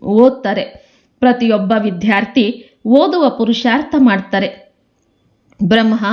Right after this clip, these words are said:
ವಿಷ್ಣು, ಶಂಕರ ಸೂಕ್ಷ್ಮವತನವಾಸಿಗಳಾಗಿದ್ದಾರೆ. ಅವರ ಪಾತ್ರವೇನೆಂಬುದನ್ನು ಯಾರೂ ತಿಳಿದುಕೊಂಡಿಲ್ಲ. ತಂದೆ ಪ್ರತಿಯೊಂದು ಮಾತನ್ನು ತಾವಾಗಿಯೇ ತಿಳಿಸ್ತಾರೆ.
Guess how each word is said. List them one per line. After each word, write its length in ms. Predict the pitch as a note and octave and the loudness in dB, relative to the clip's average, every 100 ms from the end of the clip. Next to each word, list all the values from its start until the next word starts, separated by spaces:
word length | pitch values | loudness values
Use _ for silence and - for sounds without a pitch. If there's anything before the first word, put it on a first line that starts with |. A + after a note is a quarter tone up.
| A#3+ | -2
ವಿಷ್ಣು, 540 | G3+ A3+ - G3+ G#3+ | 0 -4 -4 -4 -2
ಶಂಕರ 460 | A#3 G#3+ G#3+ G#3+ G3+ G#3 B3 - _ _ - | 0 0 -2 -2 -2 -2 -4 -10 _ _ -10
ಸೂಕ್ಷ್ಮವತನವಾಸಿಗಳಾಗಿದ್ದಾರೆ. 2000 | - G4 - A#4 F#4 - C#4+ C4+ B3+ A#3+ A#3+ G#3+ G#3 G3 G3 F3+ G3+ G3 - - _ _ _ G#3+ | -2 -2 0 -2 0 2 2 4 4 2 0 0 0 -2 -4 -2 -2 -4 -8 -18 _ _ _ -2
ಅವರ 240 | A3 G#3 | 0 0
ಪಾತ್ರವೇನೆಂಬುದನ್ನು 1500 | G3+ G#3 C4+ - F4+ B3+ A#3 A#3+ A#3+ G#3+ G3 G#3+ A3+ F#3+ - - | -2 -4 -4 -2 0 4 4 6 4 2 0 2 2 0 -6 -4
ಯಾರೂ 380 | A3 G#3 G3+ C#4 | -2 0 0 0
ತಿಳಿದುಕೊಂಡಿಲ್ಲ. 800 | C4+ G#3 G#3+ A3 G#3 G3 G3 G3+ - - _ _ _ _ | 0 0 0 0 0 0 0 -4 -8 -20 _ _ _ _
ತಂದೆ 460 | A3+ A#3+ A#3+ G#3+ A#3+ | 2 4 2 2 -2
ಪ್ರತಿಯೊಂದು 640 | A#3+ A3 A3+ A#3 D4 E4+ | -2 -4 0 2 4 4
ಮಾತನ್ನು 840 | E4 A3 G#3 G#3 A3+ A#3 G3+ - - | 2 2 0 2 4 4 2 -4 -4
ತಾವಾಗಿಯೇ 640 | A3+ G#3+ G#3 G3 G3+ G#3+ | -2 0 -2 -2 -2 0
ತಿಳಿಸ್ತಾರೆ. 760 | C#4 A3 G3+ - G#3 G3+ - | 0 0 -2 -6 -6 -6 -8